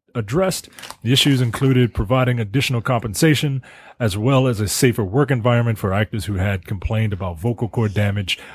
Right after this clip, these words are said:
According to the website, both sag aftra and the video game companies involved in the strike had agreed to cooperate, uh, better when it came to protecting the actor, actors' vocal cords, but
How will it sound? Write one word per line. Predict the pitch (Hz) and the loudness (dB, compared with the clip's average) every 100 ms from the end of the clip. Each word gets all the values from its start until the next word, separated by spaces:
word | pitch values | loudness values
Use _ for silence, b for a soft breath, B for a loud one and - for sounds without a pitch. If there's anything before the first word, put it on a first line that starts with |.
| B - | B -2
According | - 131 123 | 4 4 4
to | 113 | 2
the | 98 | 2
website, | 110 135 - 131 120 98 | 4 4 4 4 4 0
both | 113 110 | -2 -2
sag | - - 110 110 | -2 2 2 2
aftra | 113 113 - - 107 104 B B B _ | 0 0 0 0 0 0 B B B _
and | 117 113 110 101 | 0 2 2 0
the | 104 110 104 101 95 | 0 0 0 -2 -2
video | 90 131 120 | 2 4 4
game | 110 113 107 | 2 0 0
companies | - 113 117 101 | -2 -2 -2 -2
involved | 98 90 113 104 | -2 -2 -2 -2
in | 101 | -4
the | 101 | -4
strike | - 127 123 107 | 0 2 4 2
had | 107 107 101 87 b b b - | 0 2 0 -2 b b b -10
agreed | 95 120 135 120 | -2 2 4 2
to | - 110 | 0 -2
cooperate, | - 104 127 131 113 113 107 104 - B B B _ | -2 2 2 2 2 2 0 -2 -10 B B B _
uh, | 98 90 | -6 -6
better | 92 143 135 127 131 | 2 4 6 4 2
when | 131 104 120 117 117 120 | -4 -2 0 0 0 -2
it | 104 | -4
came | - 110 107 | 0 2 2
to | 104 | 0
protecting | 107 101 107 98 104 95 | -6 -2 -2 0 -2 -4
the | 98 | -2
actor, | 92 - 98 - | -4 -4 -8 -4
actors' | 107 101 - 92 | 0 0 0 -6
vocal | 85 131 127 | 0 0 0
cords, | 117 123 113 107 90 | 0 0 2 0 -2
but | 117 143 123 | 2 4 4